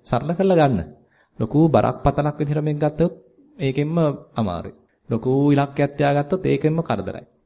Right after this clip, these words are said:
එහෙම දෙයක් නැහැ. මේ වෙලාවේ මේ සතුටින්, සැහැල්ලුවෙන් වර්තමාන මොහොතක හිත පවත්වන්න උත්සාහත් වෙනවා. ඒ විදිහට සැහැල්ලුවෙන් ගන්න. කළ බලන්න අරක පොඩ්ඩක් බුදුගුණ ටිකක් එහෙම වඩලා හිත ආයෙ නිකන් සැහැල්ලු කරගෙන බලන්න ඔළුව එක්කම අඩු කරගෙන ඉන්නක ඉස්සෙල්ලම.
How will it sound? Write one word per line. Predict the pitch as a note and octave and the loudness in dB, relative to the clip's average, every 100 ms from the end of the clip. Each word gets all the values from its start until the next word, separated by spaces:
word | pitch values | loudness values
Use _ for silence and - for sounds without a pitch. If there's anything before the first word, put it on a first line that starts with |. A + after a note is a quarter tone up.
| _ - | _ -8
එහෙම | D3 E3+ | -4 -2
දෙයක් | E3 C#3 | -4 -4
නැහැ. | C3 G3 | -6 -4
මේ | A3 F#3 | -2 0
වෙලාවේ | E3+ D#3+ A3 | 0 -2 0
මේ | A3 | 0
සතුටින්, | - A#2 A2 G#2 G2+ | 0 -2 -2 -4 -4
සැහැල්ලුවෙන් | - C3 B2+ A#2+ A2+ A2 G3+ A3 - _ _ | -6 -2 0 2 2 2 -2 -6 -14 _ _
වර්තමාන | A2+ F#2+ - G2+ G2+ | -4 -4 -2 -2 -2
මොහොතක | A#2 A#2 A2+ E3+ | -2 -2 -2 -2
හිත | E3 | -2
පවත්වන්න | E3 D#3+ E3+ F3 | 0 -2 -2 -4
උත්සාහත් | E3+ D#3+ F3 | -4 -4 -4
වෙනවා. | - - - _ _ _ _ - | -4 -10 -12 _ _ _ _ -4
ඒ | |
විදිහට | D3+ F#3+ F3 | -2 -2 0
සැහැල්ලුවෙන් | D3+ D#3+ C#3 | 2 2 2
ගන්න. | B2+ G2 - _ _ _ - | 0 -2 -8 _ _ _ 0
කළ | D#3+ | 4
බලන්න | C#3+ D#3 F3 E3 C#3+ A#2+ | 4 4 2 2 0 0
අරක | C3 C#3+ E3 D#3 - | -2 4 6 4 2
පොඩ්ඩක් | D3 D3 D#3+ D#3 C#3+ C3 | -2 0 0 0 0 0
බුදුගුණ | C#3 D#3+ E3+ | 0 0 0
ටිකක් | E3 E3 | 0 -2
එහෙම | E3 D#3+ | 0 0
වඩලා | C3+ C#3 A#2 C3+ E3 | 2 2 2 0 -2
හිත | D3 D3 | -4 -2
ආයෙ | C3 C3 | 0 0
නිකන් | C3 B2 | 0 -2
සැහැල්ලු | A#2+ A#2 A2+ A#2 | -2 0 0 0
කරගෙන | C3 C3+ G#2 D#3+ - _ - _ | 0 0 0 -4 -10 _ -20 _
බලන්න | C3 D3 E3 | 0 4 4
ඔළුව | C3+ D3 | 4 2
එක්කම | D#3+ E3+ E3+ D#3+ - _ | 0 2 2 2 -4 _
අඩු | - D#3+ | 0 2
කරගෙන | E3 E3 E3 | 4 4 2
ඉන්නක | E3 E3 D#3+ | 0 -2 -4
ඉස්සෙල්ලම. | D#3 D#3 D#3+ | -8 -8 -10